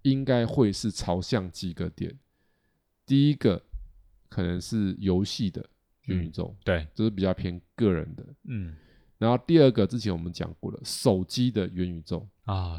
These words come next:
Speaker 2: 对。
Speaker 1: 手机的硬体的元宇宙。
Speaker 2: 是啊，是啊，是啊。
Speaker 1: 硬体，就是要硬体支援什么？元宇宙。
Speaker 2: 元宇宙的才可以。
Speaker 1: 对，哪些硬体比较重要？然后第三个就是什么？
Speaker 2: 哦，
Speaker 1: 这个
Speaker 2: 刚刚所说的。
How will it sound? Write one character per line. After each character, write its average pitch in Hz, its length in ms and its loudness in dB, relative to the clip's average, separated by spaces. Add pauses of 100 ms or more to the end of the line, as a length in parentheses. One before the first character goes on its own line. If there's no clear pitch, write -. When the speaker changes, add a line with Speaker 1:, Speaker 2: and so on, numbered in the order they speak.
Speaker 2:
对。 92 280 -2
Speaker 1:
手 95 260 4
机 123 180 2
的 110 200 0
硬 123 240 2
体 85 240 -10
的 87 120 -4
元 85 220 -2
宇 80 80 -8
宙。 - 240 -4 (440)
Speaker 2:
是 117 180 -6
啊， 95 100 -2
是 92 120 -10
啊， 92 100 -6
是 98 100 -12
啊。 85 100 -6
Speaker 1:
硬 117 160 4
体， - 220 -10 (160)
就 120 80 -4
是 123 80 0
要 131 160 2
硬 147 160 0
体 104 160 -4
支 110 220 -2
援 92 180 0
什 87 100 -8
么？ 90 160 -16 (1000)
元 107 160 4
宇 87 100 -4
宙。 90 160 0
Speaker 2:
元 110 180 2
宇 101 60 -2
宙 98 180 0
的 82 60 -4
才 82 60 -6
可 104 80 4
以。 - 20 0
Speaker 1:
对， 92 60 -2
哪 92 140 0
些 113 140 0
硬 117 160 -4
体 92 140 -4
比 73 80 -10
较 87 120 -4
重 82 220 -8
要？ - 180 -16 (280)
然 117 140 0
后 117 120 -2
第 151 220 0
三 131 440 -2
个 98 200 -2 (100)
就 123 120 -2
是 117 100 -2
什 98 140 -6
么？ - 220 -16 (580)
Speaker 2:
哦， 87 280 -6 (240)
Speaker 1:
这 104 120 0
个 101 60 -4
Speaker 2:
刚 107 80 0
刚 98 60 -4
所 90 120 -12
说 92 180 -6
的。 87 220 -6